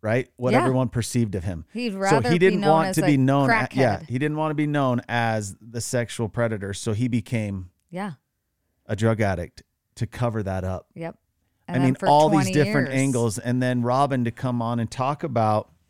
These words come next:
Speaker 1: the pain that she went through with her husband and the effects it had on them and their marriage. I mean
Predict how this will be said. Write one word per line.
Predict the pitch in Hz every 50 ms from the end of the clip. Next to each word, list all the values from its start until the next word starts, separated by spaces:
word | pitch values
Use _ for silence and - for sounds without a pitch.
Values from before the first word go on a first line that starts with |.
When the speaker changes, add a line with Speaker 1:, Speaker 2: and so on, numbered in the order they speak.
| _ _ _ _ _ _
Speaker 1:
the | - 120
pain | - - 113 127 127 127 131 131
that | 120 117 -
she | - - 117 117
went | 113 113 110 113
through | - - 113 110
with | 110 - -
her | 107 101
husband | 104 107 101 92 - 107 104 104
and | 104 101
the | 104
effects | 98 - - 117 120 117 - -
it | 110 -
had | 101 104 107 107 104
on | 104 104 101
them | 101 101 104
and | 101 101
their | 101 95
marriage. | 92 95 92 90 85 82 87 - - -
I | 113 110
mean | 113 113 110 104 98